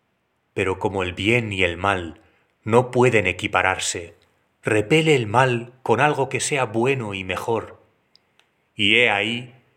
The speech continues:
que aquel con quien tenías enemistad será entonces como si siempre hubiera estado cercano a ti, un verdadero amigo.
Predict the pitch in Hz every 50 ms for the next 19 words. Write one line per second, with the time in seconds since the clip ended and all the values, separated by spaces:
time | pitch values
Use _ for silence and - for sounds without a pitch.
0 | _ _ _ _ - - 101 98 - 143 147 156 156 147 - 135 117 110 101 -
1 | - 110 107 107 107 110 107 117 131 139 139 135 - 131 113 107 104 104 95 -
2 | - - 131 127 131 131 - - - _ _ _ _ _ _ _ - - - 107
3 | 101 113 120 127 120 113 110 104 107 123 123 120 110 - - 104 98 - - -
4 | 113 104 104 101 - - 104 95 - - 139 143 143 127 - 113 107 101 95 113
5 | 117 107 107 101 - - - 113 107 101 - - 98 92 - - 110 104 98 92
6 | 87 92 - 104 87 - - _ _ _ _ _ _ _ _ _ _ _ _ _
7 | _ _ _ - 135 143 143 139 123 123 113 107 98 101 98 101 110 107 101 95
8 | 92 95 98 90 78 80 80 -